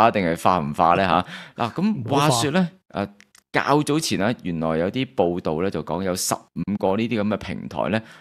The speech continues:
Speaker 1: 就講緊話自己咩正在申請啦，或者，呃，已申請啦，啊，計劃申請啦，即係喺香港啊，就申請呢啲牌照啊下。嗱，咁我哋見到最近呢，
Speaker 2: 嗯。
Speaker 1: 咦，證監呢，一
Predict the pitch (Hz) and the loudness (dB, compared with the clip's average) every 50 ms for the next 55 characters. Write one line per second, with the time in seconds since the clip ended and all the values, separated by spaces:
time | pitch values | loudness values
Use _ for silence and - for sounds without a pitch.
0 | _ _ _ - _ _ _ - 87 82 82 82 82 80 87 82 95 113 113 113 | _ _ _ -20 _ _ _ -4 -4 -2 -2 -2 -4 -4 -2 -2 -2 -2 -2 -2
1 | 110 98 90 87 - 92 101 107 113 110 101 92 - - 117 107 107 107 107 110 | 0 0 -2 -2 -2 -4 -4 -2 0 0 -2 -2 -2 -2 -2 0 0 0 -2 0
2 | 107 104 90 90 92 - 151 147 147 - 135 113 127 143 147 143 143 147 147 139 | 2 2 2 2 2 0 -2 -4 -4 -2 -2 -2 -2 0 0 0 0 -2 -4 -6
3 | - - - 113 117 - - - 82 80 78 76 _ _ _ _ - - 85 82 | -8 -8 -4 -4 -4 -4 -4 -4 -4 -4 -4 -6 _ _ _ _ -12 -10 -10 -10
4 | _ _ - 76 - - 127 127 127 117 120 95 98 110 117 120 113 110 - - | _ _ -10 -6 0 0 0 0 0 -2 -4 -2 0 0 2 2 0 -2 -4 -16
5 | - - - 78 - - - 110 104 107 104 92 87 80 87 - 117 113 117 113 | -18 -10 -10 -10 -8 0 2 2 4 4 4 2 2 0 0 -4 -4 -4 -4 -4
6 | - 87 87 98 101 98 95 - 98 85 90 107 117 98 98 92 - 71 82 87 | -4 -4 -2 -2 -2 -2 -2 0 0 0 0 0 0 -2 -2 0 -2 -2 -2 -4
7 | - 76 - 98 95 98 - 76 78 87 85 90 - - - - 50 - - - | -6 -8 -6 -6 -6 -6 -6 -8 -8 -6 -8 -8 -10 -10 -12 -12 -12 -12 -10 -8
8 | 73 71 73 73 78 87 98 - - - - - - - - 85 - 135 170 156 | -4 -4 -2 0 0 0 0 -2 -8 -20 -20 -20 -16 -12 -10 -8 -6 -4 -2 0
9 | 113 120 123 135 156 160 - - 127 117 - 113 101 139 165 - - _ - 107 | 0 0 0 0 -2 -4 0 2 2 2 4 2 0 0 -2 -4 -6 _ -2 -2
10 | 175 202 - - _ _ _ _ - - 165 156 156 151 156 151 - 175 165 165 | -2 -2 -2 -8 _ _ _ _ -4 -2 0 0 0 -2 -6 -2 0 2 2 2
11 | 170 170 160 - - 175 | 0 -2 -4 -2 -4 -6